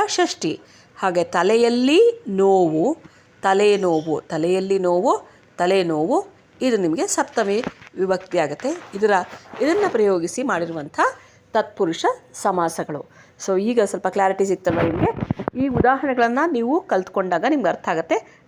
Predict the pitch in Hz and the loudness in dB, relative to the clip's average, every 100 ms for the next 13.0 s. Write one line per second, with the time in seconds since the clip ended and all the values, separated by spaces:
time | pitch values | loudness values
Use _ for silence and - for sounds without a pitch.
0 | - 247 240 - 190 - 185 180 175 170 | -2 -2 -2 -2 -2 -2 -6 -4 -4 -4
1 | 175 160 165 381 - - 180 160 143 143 | -4 -4 -4 -6 -6 -2 -2 0 -4 -6
2 | - - _ _ _ _ _ _ _ _ | -6 -6 _ _ _ _ _ _ _ _
3 | _ _ _ _ _ _ - 294 302 285 | _ _ _ _ _ _ -12 -4 -2 -2
4 | 277 - 277 269 320 - 240 226 254 262 | -6 -10 -8 -8 -10 -14 -16 -10 -8 -8
5 | 254 247 247 254 226 214 240 247 233 226 | -8 -8 -10 -10 -10 -10 -10 -12 -12 -10
6 | 254 - 311 285 233 214 208 220 196 190 | -12 -10 -10 -8 -8 -10 -10 -10 -12 -10
7 | 359 - _ _ _ 233 226 220 214 202 | -12 -12 _ _ _ -8 -6 -6 -8 -10
8 | 208 240 247 196 190 190 180 277 - - | -6 -6 -6 -10 -10 -12 -10 -12 -14 -14
9 | 196 180 277 - _ _ - 311 - 285 | -12 -8 -10 -12 _ _ -8 -8 -8 -14
10 | 247 - 262 226 202 202 208 180 175 180 | -12 -10 -12 -10 -12 -12 -12 -14 -12 -12
11 | 175 170 220 349 - _ _ _ 208 214 | -14 -10 -10 -10 -14 _ _ _ -10 -10
12 | 214 214 202 185 202 240 269 - 226 | -10 -16 -14 -12 -12 -12 -14 -14 -14